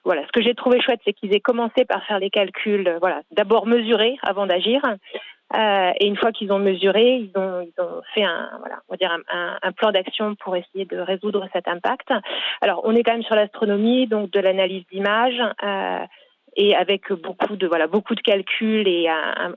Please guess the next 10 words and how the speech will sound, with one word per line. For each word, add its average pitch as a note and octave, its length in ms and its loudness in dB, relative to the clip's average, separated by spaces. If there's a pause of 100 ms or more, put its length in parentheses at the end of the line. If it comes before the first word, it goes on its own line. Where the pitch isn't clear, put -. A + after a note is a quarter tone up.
un, F#3 80 2
un G3 60 0
poids A3+ 240 2
important G3 560 0 (100)
de, E3+ 200 -4 (680)
de G3 80 4
l'informatique. F3 640 0 (640)
Euh, G#3 800 2
malgré G#3+ 380 -2
tout, C4 280 0